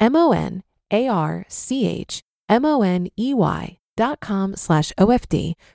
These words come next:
for your extended thirty-day free trial. Building and maintaining a good credit score is important because it's a measure of credit worthiness, and lenders use it to determine the likelihood of repayment.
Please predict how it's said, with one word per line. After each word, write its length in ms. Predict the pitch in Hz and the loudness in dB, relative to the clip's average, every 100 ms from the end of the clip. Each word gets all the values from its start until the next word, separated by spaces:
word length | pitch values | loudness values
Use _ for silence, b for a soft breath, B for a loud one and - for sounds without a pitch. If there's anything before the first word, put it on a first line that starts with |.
| - | 0
for 60 | |
your 160 | 208 208 | 2 2
extended 540 | 196 - 220 240 269 | 0 -2 -2 0 -4
thirty-day 500 | - 196 190 190 175 | -2 0 2 2 2
free 280 | 170 - 156 | 0 -2 -2
trial. 460 | - 143 120 82 170 _ _ _ _ _ _ _ _ _ _ _ _ _ _ | -2 -4 -4 -6 -10 _ _ _ _ _ _ _ _ _ _ _ _ _ _
Building 500 | - 240 262 269 262 | 2 4 4 0 0
and 160 | - 180 | -2 0
maintaining 640 | 165 160 - 175 180 180 - | 0 -2 -2 0 0 0 0
a 80 | |
good 380 | 175 - 254 285 | -4 0 0 0
credit 340 | - 202 180 - | 0 0 0 -2
score 320 | - 175 180 | 0 2 2
is 160 | 233 277 | 0 2
important 600 | 311 - 262 294 143 - | 2 2 2 2 -4 -2
because 280 | 185 175 202 | -2 0 2
it's 160 | 214 214 | 2 2
a 60 | |
measure 440 | 196 185 196 247 254 | 2 4 4 4 0
of 200 | 196 - | 0 -4
credit 380 | - 190 196 | -2 0 -2
worthiness, 800 | 175 180 226 240 156 - - - - _ _ | -4 -4 0 0 0 -4 -8 -10 -12 _ _
and 220 | 202 208 | 4 4
lenders 400 | 208 247 311 285 | 4 4 2 4
use 160 | 214 214 | 2 2
it 80 | 214 | 2
to 100 | 190 | 0
determine 500 | 175 - 190 190 185 | -2 -2 2 4 4
the 120 | 175 | 2
likelihood 640 | 175 196 294 220 170 165 | 2 2 4 6 6 6
of 240 | - 165 156 | 4 2 2
repayment. 640 | 185 208 - - - - | 2 2 -2 -4 -6 -10